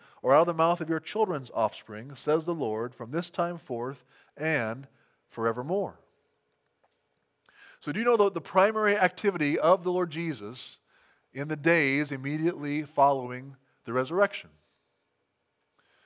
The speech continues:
Do you know what he was doing? Luke and John are the, are the two gospel writers,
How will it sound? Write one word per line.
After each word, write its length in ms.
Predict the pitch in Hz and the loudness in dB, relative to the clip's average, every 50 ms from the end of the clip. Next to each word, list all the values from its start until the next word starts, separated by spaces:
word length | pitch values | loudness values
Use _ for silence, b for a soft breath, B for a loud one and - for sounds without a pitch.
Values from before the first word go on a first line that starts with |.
| _ _ _ _ _ _ _ | _ _ _ _ _ _ _
Do 80 | 117 143 | -8 -4
you 80 | 170 180 | -4 0
know 200 | 208 220 196 185 | 2 2 2 4
what 140 | 180 175 | 2 2
he 100 | 160 175 | 0 -2
was 120 | 180 185 175 | -4 -4 -4
doing? 300 | 170 196 190 156 101 87 _ _ _ _ _ _ _ _ _ _ _ _ _ _ _ _ _ _ _ _ _ _ _ _ _ - _ _ _ _ _ _ _ _ _ _ _ _ _ - | -6 -10 -10 -10 -10 -14 _ _ _ _ _ _ _ _ _ _ _ _ _ _ _ _ _ _ _ _ _ _ _ _ _ -20 _ _ _ _ _ _ _ _ _ _ _ _ _ -4
Luke 240 | 127 156 190 214 - | 0 0 0 0 0
and 120 | 214 180 | -4 0
John 380 | 139 180 196 180 156 147 151 151 | 2 4 4 6 6 4 4 2
are 80 | 147 | 2
the, 80 | 143 156 | 2 0
are 120 | 156 147 | 0 -2
the 60 | 147 | -2
two 220 | 139 - - 196 180 | -4 -6 -8 -8 2
gospel 320 | 156 151 151 151 - 160 | 4 4 4 4 2 -4
writers, 540 | 151 147 135 127 127 139 147 151 - - - | 2 4 4 4 4 0 -4 -6 -8 -12 -14